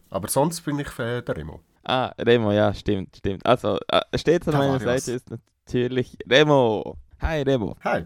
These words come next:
Speaker 2: Jetzt hab ich gehört, du hast ja heute ganz schön was vor und möchtest endlich wieder Quiz-Champion werden.
Speaker 1: Ja, mal schauen, ob ich das schaffe.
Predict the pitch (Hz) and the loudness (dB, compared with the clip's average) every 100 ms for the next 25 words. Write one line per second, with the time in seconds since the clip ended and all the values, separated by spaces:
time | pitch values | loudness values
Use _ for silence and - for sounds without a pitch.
0 | - - 139 - - - 165 147 - 113 | -4 2 2 2 -12 -10 -8 -8 -8 -6
1 | 117 78 - 110 147 156 - 120 120 135 | -4 -4 -6 -6 -4 -4 -6 -6 -6 -8
2 | - 113 117 - - 117 113 104 - - | -8 -8 -8 -10 -10 -10 -10 -12 -14 -8
3 | 107 120 302 - 107 113 113 107 - 110 | -6 -6 -8 -12 -8 -6 -8 -14 -6 -6
4 | 135 113 123 127 - 180 - - 117 95 | -6 -10 -10 -10 -10 -12 -12 -8 -6 -6
5 | - 80 50 - - - 139 151 208 247 | -10 -10 -12 -12 -16 -20 -16 -12 -12 -12
6 | 226 220 214 220 208 202 165 170 123 - | -10 -8 -8 -10 -8 -6 -6 -8 -12 -12
7 | - - | -14 -16